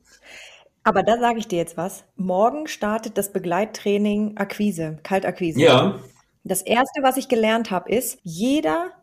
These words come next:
Speaker 1: ist ein potenzieller Kunde. Und wenn ich von jedem rede, dann, dann heißt es von demjenigen, den du im Marktkauf an der Schlange triffst, der, äh, den du beim Überqueren der Straße triffst.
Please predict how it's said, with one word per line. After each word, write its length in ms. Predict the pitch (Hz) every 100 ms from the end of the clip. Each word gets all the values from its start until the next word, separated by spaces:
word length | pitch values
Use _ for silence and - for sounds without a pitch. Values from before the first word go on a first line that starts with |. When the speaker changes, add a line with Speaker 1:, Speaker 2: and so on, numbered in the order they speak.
| -
Speaker 1:
ist 200 | 202 -
ein 180 | 185 180
potenzieller 640 | 240 233 240 240 233 226
Kunde. 460 | 226 - 208 175 165
Und 140 | 190 190
wenn 120 | 196
ich 100 | 196
von 180 | 196 185
jedem 300 | 247 311 190
rede, 380 | 165 165 208
dann, 380 | 247 208 196 - -
dann 200 | 190 185
heißt 280 | 190 202 226
es 140 | -
von 340 | - 202 208 208 - - -
demjenigen, 560 | 233 226 226 240 233 220
den 140 | 220
du 80 | 214
im 120 | 208
Marktkauf 580 | 208 233 - 254 254 -
an 100 | 233
der 100 | 226
Schlange 340 | 220 202 226
triffst, 500 | 226 311 381 - - _ _ _ _ _
der, 460 | 220 220 247 254 - -
äh, 340 | 233 226 226 - - -
den 160 | 233 226
du 260 | 233 220
beim 220 | 214 208 214
Überqueren 460 | 214 214 240 269
der 120 | 254
Straße 480 | 226 - 180 240 269
triffst. 500 | - - 392 - -